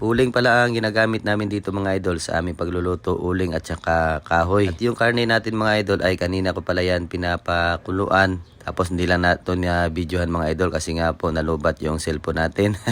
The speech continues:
<laughs> Ngayon lang talaga. At dahil malambot na po yan, mga idol, ang karne natin. At syempre, titimplahan na natin ng pampalasa tulad ng toyo, tapos kunting pamintang pino, bitsin. Yan, at isa pa din yan, pampalasa din po yan, mga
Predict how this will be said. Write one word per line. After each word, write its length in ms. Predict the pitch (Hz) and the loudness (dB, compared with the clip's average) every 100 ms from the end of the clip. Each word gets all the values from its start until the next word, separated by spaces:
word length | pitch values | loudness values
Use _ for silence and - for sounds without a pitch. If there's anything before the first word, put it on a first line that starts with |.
| 123 101 | 0 -2
<laughs> 360 | - - - 80 | -4 -12 -8 -2
Ngayon 240 | 85 85 | 0 0
lang 80 | 85 | 0
talaga. 480 | 82 85 90 101 98 | 2 4 6 4 4
At 160 | 92 | 2
dahil 480 | 95 98 98 98 98 | 2 2 2 2 0
malambot 480 | 98 92 95 98 95 | 0 2 2 0 0
na 80 | 87 | -2
po 160 | 92 | 0
yan, 160 | 90 87 | 0 2
mga 160 | 90 87 | 2 2
idol, 200 | 82 85 - | 0 -2 -2
ang 240 | 80 80 | -4 -2
karne 240 | 80 82 82 | -2 -2 -2
natin. 480 | 82 76 80 73 | -2 -2 -4 -4
At 160 | 73 - | -6 -4
syempre, 480 | 87 85 82 87 85 | -4 -4 0 0 0
titimplahan 640 | 82 82 82 85 85 87 | -2 -6 -2 2 2 2
na 80 | 85 | 0
natin 320 | 87 85 85 | 0 0 -4
ng 80 | 80 | -2
pampalasa 640 | 82 82 85 82 - 82 | -2 0 2 2 2 -2
tulad 320 | 87 80 78 82 | -2 -4 -2 -2
ng 400 | 80 80 78 87 | -2 -2 -4 -2
toyo, 480 | 95 101 101 101 98 - - - | 0 4 4 4 2 -10 -20 -12
tapos 800 | - 73 - 80 80 80 82 - | -6 -6 -2 0 2 2 0 -2
kunting 400 | - 78 78 85 | -4 -4 -2 -2
pamintang 560 | 73 80 82 82 80 82 | -2 -2 -2 0 0 0
pino, 480 | 90 90 90 90 82 | 2 2 2 2 0
bitsin. 640 | 80 - - 98 98 95 - - - - | -4 -4 2 4 4 2 -8 -20 -20 -4
Yan, 320 | 87 98 90 | 2 2 2
at 400 | 78 80 80 78 - - - - - | 2 2 2 0 -4 -20 -20 -20 -16
isa 240 | - 78 76 | -8 -4 0
pa 160 | 87 | 0
din 160 | 90 98 | 2 4
yan, 160 | 101 | 2
pampalasa 480 | 82 71 82 82 85 | 2 2 4 4 2
din 160 | 82 78 | -2 0
po 80 | 82 | 0
yan, 160 | 82 | 2
mga 100 | 82 | 2